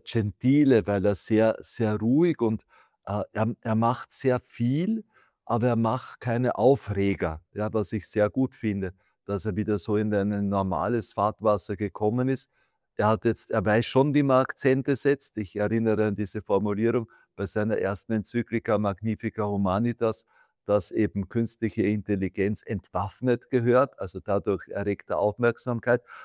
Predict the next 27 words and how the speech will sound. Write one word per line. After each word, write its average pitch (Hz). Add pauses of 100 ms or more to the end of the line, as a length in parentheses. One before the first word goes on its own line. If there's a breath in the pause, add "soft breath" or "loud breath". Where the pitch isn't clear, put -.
(140)
aber 113
er 120
ist -
kein, 117 (120)
kein 120
Draufhauer, 95 (160)
ja, 107 (260 loud breath)
sondern 113 (260 soft breath)
er 110
ist 123
ein, 110 (800)
ja, 104 (100)
Diplomatiker 113
passt 113
auch 110
wieder 101
nicht 92
so. 78 (380 soft breath)
Ähm, 95 (180)
also 110
er 120
ist 120
ein, 117 (760 soft breath)
ein, 107
ein 107 (440)
Papa, 120 (360)
ein, 104